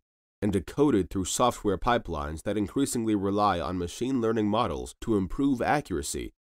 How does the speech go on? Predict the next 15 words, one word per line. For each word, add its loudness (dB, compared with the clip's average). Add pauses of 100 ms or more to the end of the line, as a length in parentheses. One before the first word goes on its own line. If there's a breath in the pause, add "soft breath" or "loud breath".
(120)
and 0
correct -2
microscopic -4
variations. -2 (560)
Microsoft 4
has 2
publicly 2
demonstrated -2
that -4
data 0
stored 2
this -2
way -4 (240)
can -2
survive 2